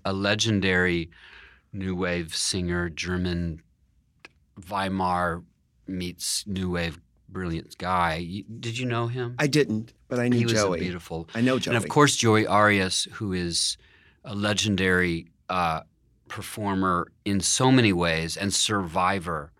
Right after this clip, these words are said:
Speaker 2: Yeah.
Speaker 1: with such a great outlook on life, um, doing his backup. And it was, it changed my life. And so it, ma-, I was like,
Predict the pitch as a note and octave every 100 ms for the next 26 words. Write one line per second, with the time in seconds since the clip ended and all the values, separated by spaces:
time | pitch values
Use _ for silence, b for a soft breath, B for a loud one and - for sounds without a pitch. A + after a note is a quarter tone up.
0 | b b G2 F2 - G#2+ F#2 - _ -
1 | - - - F#2 - G2+ F#2+ F#2 F#2+ -
2 | F2+ F#2 F2 F2+ F2+ F2 - - - F2+
3 | E2+ E2+ E2 - _ _ - A2+ G#2+ F#2+
4 | G2+ E2 G2 C#3 C#3+ E2+ D2 - B B
5 | B B B - G#2+ G#2+ G2+ G2 F2 -
6 | _ _ _ - C3 A#2+ A2 - - -
7 | - A#2 B2+ C3+ A2+ G#2 F#2+ G#2 F#2+ G2+
8 | - A2+ G#2+ G#2 G#2 G#2+ G#2+ - G#2+ G2+
9 | G#2 F2+ -